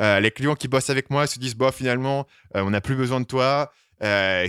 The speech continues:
que les gens sur la séduction se, se disent, « Bon, en fait, euh, ce mec-là, il raconte n'importe quoi, ça nous intéresse plus. » Et que l'ensemble des trucs s'écroule, euh,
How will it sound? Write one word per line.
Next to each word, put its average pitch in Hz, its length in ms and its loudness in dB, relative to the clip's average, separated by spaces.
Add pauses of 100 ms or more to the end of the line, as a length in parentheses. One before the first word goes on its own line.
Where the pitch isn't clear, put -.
que 139 80 0
les 139 140 2
gens 151 220 0
sur 131 100 -2
la 113 60 2
séduction 123 420 -4
se, 123 220 -6
se - 120 -4
disent, « 127 280 -2
Bon, 113 360 2 (120)
en 110 100 0
fait, 143 260 -2
euh, 104 280 2 (240)
ce - 100 -12
mec-là, 117 240 0
il 135 60 4
raconte 113 240 0
n'importe 113 340 -4
quoi, 131 180 -2
ça 120 120 -6
nous 110 100 -2
intéresse 107 340 0
plus. » 165 260 -2 (280)
Et 123 60 0
que 131 100 -2
l'ensemble 170 340 2
des 160 60 -6
trucs 190 220 -6
s'écroule, 170 500 0 (320)
euh, 92 720 -4